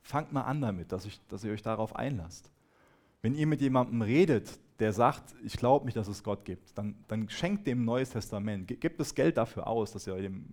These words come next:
irgendwie eine schöne Bibel kauft. <laughs> Gebt der Person die Bibel und sagt der Person, "Les die Bibel."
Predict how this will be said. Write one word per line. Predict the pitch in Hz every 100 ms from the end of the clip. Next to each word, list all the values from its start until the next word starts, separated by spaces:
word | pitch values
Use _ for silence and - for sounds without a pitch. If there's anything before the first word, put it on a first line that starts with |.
| -
irgendwie | 117 107
eine | 95 98 95 - - -
schöne | - - 180 180
Bibel | 120 175 139
kauft. | - 98 90 82 - - 95 - -
<laughs> | - - _
Gebt | - 139 180
der | 160
Person | 143 123 135
die | 117
Bibel | 120 127 101
und |
sagt | 107 123
der | 127
Person, | 120 101 120 117
"Les | 104 135 170 185 - - -
die | 107
Bibel." | 120 120 87